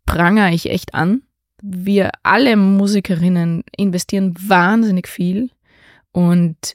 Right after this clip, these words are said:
meiner Meinung nach sollte es da eine Lobby, so wie, wie ich gerade gehört habe, in, in, in L A gibt's da eine Lobby, unter einer gewissen Gage spielt man nicht und wenn man die anbietet als Veranstalter, dann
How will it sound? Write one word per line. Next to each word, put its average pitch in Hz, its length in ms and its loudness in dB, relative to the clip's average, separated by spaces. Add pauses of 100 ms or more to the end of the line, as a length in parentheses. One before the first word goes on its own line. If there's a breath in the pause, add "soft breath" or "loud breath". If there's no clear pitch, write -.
(100)
meiner 170 300 0
Meinung 170 320 0
nach 170 180 0
sollte 170 320 0
es 170 140 -2
da 170 160 0
eine 165 500 2
Lobby, 175 640 4
so 151 240 -6
wie, 160 300 -2 (640 loud breath)
wie 156 120 2
ich 156 120 -4
gerade 151 300 0
gehört 160 400 2
habe, 180 220 0
in, 151 300 0
in, 156 260 -2
in 156 280 -2
L 156 180 2
A 156 240 2
gibt's - 260 -6
da 165 100 0
eine 160 180 2
Lobby, 160 380 2
unter 165 300 0
einer 165 200 2
gewissen 160 360 0
Gage 170 460 -2
spielt - 460 -2
man 151 260 2
nicht 180 260 2
und 160 100 0
wenn 156 120 2
man 156 100 2
die 175 140 -2
anbietet 175 580 2
als 151 140 -2
Veranstalter, - 760 -4
dann 156 240 0